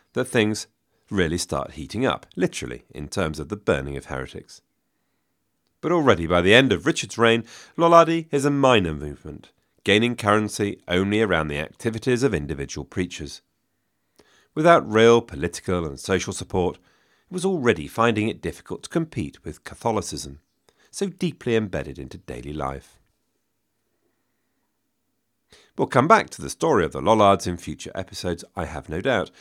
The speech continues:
but before we leave them, we should talk about one of its monumental achievements, the first Bible in the English language. Wycliffe and his friends believed passionately that the Scripture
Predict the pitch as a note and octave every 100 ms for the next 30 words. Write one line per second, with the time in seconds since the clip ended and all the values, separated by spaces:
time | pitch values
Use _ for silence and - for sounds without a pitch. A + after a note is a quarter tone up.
0 | - _ - G#3+ A#3+ - D#3+ G2 E2 D2
1 | C#2 - C2+ - _ _ _ - - G#2
2 | - D3+ - D3 C#3 - _ _ - B2
3 | C3 - D3+ D#3 D#3+ C3+ F2+ - C#2+ C#2+
4 | F#2 D#2 - - - - _ _ _ -
5 | - - G2+ G#2+ - C#2 D2+ E2 E2 D#2+
6 | D#2 E2 F2 D2 E2 E2 D2 C#2+ C#2+ -
7 | - _ _ _ _ _ _ _ _ _
8 | _ _ _ _ - F3+ - - D#2+ -
9 | G#2+ E2 - C#3 C#3+ C#3 C3+ - C#3 C#3+
10 | C3+ - C#3 - F2+ E2+ _ E2+ D#2+ _
11 | _ _ - E3 D#3 - G#3 F3+ - F#3